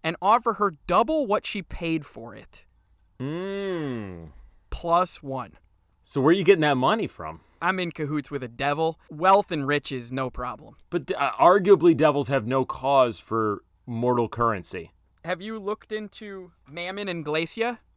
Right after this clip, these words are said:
Speaker 1: They're all about that treasure.
Speaker 2: Oh, you're right.
Speaker 1: Dude,
Speaker 2: Oh.
Speaker 1: yeah.
Speaker 2: I spent some time in Mammon's hell, remember that?
Speaker 1: You sure did.
Speaker 2: I was dead for a while.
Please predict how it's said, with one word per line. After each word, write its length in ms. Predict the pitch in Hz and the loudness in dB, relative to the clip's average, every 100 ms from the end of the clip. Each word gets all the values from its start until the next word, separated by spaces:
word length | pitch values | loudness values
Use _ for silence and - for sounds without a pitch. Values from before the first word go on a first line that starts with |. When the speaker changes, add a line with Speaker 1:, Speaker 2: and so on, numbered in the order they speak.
| _ - | _ 0
Speaker 1:
They're 160 | 208 | 0
all 400 | 170 175 175 170 | 2 4 6 6
about 240 | 156 156 147 | 6 4 2
that 160 | 139 | -2
treasure. 460 | - 143 127 123 - _ _ _ _ _ 127 | -2 -4 -4 -10 -16 _ _ _ _ _ -6
Speaker 2:
Oh, 80 | |
you're 140 | 143 147 | -2 -2
right. 340 | 156 190 196 - _ | -2 -2 -4 -8 _
Speaker 1:
Dude, 260 | - 233 170 - | -6 -6 -6 -12
Speaker 2:
Oh. 100 | - _ _ _ - | -16 _ _ _ -10
Speaker 1:
yeah. 300 | 135 165 165 - - | -6 -6 -8 -14 2
Speaker 2:
I 100 | 151 | 2
spent 260 | 180 220 208 | 4 2 2
some 140 | 208 | -2
time 260 | 185 196 214 | 0 2 2
in 100 | 185 | 0
Mammon's 360 | 185 196 196 180 | 0 0 -2 2
hell, 240 | 202 214 | 4 4
remember 320 | 131 135 175 | 2 0 0
that? 260 | 220 226 226 - _ _ | 0 0 0 -4 _ _
Speaker 1:
You 160 | - 139 | -12 -10
sure 280 | - 175 175 | -8 -8 -6
did. 320 | 151 180 139 _ _ - | -4 -4 -6 _ _ -4
Speaker 2:
I 100 | 139 | -2
was 260 | 156 160 | 0 0
dead 200 | 156 151 | 0 0
for 140 | 143 117 | 2 0
a 60 | |
while. 300 | 95 90 85 | 2 -2 -2